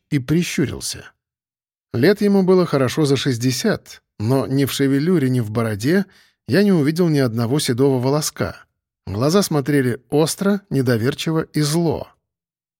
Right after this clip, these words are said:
«Александр Жаров», слегка поклонился я.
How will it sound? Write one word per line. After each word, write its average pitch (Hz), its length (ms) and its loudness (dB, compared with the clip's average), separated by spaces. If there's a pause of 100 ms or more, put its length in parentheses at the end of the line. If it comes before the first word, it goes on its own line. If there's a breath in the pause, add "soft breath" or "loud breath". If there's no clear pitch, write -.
(140)
«Александр 170 640 2
Жаров», 151 560 -2 (340)
слегка 127 420 -2
поклонился 147 640 -2
я. 87 260 -12